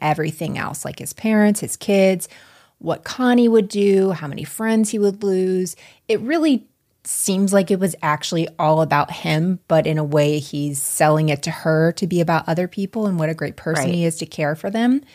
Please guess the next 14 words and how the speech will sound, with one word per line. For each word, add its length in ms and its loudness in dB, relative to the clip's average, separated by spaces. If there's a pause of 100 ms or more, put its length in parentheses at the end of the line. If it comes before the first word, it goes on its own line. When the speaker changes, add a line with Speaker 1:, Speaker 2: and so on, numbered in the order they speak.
(560)
Speaker 1:
But 80 -8
he 60 2
was 160 4
really 240 4
hung 180 4
up 120 2
on 100 4
this 200 2
notion 600 2 (100)
that 220 0
everyone 460 0
would 120 -2
hate 420 -8
him 380 -6